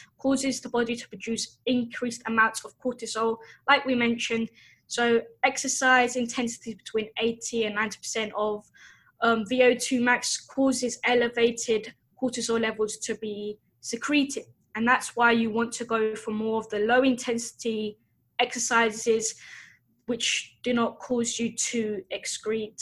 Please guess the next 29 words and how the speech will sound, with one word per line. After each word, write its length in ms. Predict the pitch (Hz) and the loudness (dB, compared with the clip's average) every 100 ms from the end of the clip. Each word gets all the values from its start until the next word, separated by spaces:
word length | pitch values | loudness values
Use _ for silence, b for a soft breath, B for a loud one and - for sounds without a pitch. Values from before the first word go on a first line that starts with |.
| - | -10
or 120 | 214 214 | -8 -8
produce 480 | 202 226 220 - 214 | -10 -8 -6 -6 -6
more, 240 | 202 196 _ _ - | -6 -8 _ _ -10
um, 260 | 214 202 196 - | -8 -8 -12 -10
too 160 | - | -4
much 260 | 233 185 - | -2 -4 -6
cortisol. 680 | - 269 254 233 220 214 - B B B - | -4 -4 -4 -2 -2 -2 -6 B B B -6
So 460 | 247 247 233 214 - _ _ _ _ _ _ - | 0 4 4 0 -4 _ _ _ _ _ _ -2
instead, 680 | 240 - 277 285 277 - _ _ 226 | -2 0 2 4 4 -2 _ _ 4
with 420 | 240 226 220 220 | 8 8 6 0
low 220 | 220 247 | 2 4
intensity, 1000 | 254 233 269 247 247 233 254 240 233 233 - | 4 0 -4 -4 -4 -6 -4 -2 -2 -4 -4
you 160 | 233 | -4
can 320 | 233 247 233 233 | -2 -2 0 2
go 220 | 233 233 | 4 4
for 300 | 233 233 220 | 2 0 0
more 380 | 220 220 220 208 | 0 -2 -2 -4
of, 180 | 202 - | -6 -10
uh, 260 | 214 202 202 - b b b b _ 208 | -6 -6 -8 -12 b b b b _ 0
walking 760 | 277 294 - 294 285 277 277 | 2 2 0 0 0 0 -2
or 360 | - 220 220 214 | 0 0 2 0
yoga 520 | 208 262 285 277 262 | 4 6 6 4 2
or 300 | 254 233 214 | 2 2 -2
swimming 560 | - - 262 262 262 247 | -2 4 4 6 2 0
or, 160 | 214 | -4
like, 160 | 208 196 _ | -6 -6 _
Tai 280 | - 233 226 | -2 2 2
Chi. 600 | 214 - 240 240 240 240 _ b - | 0 -4 -4 -2 -4 -8 _ b -12
So 460 | - 233 226 220 | -2 0 0 -4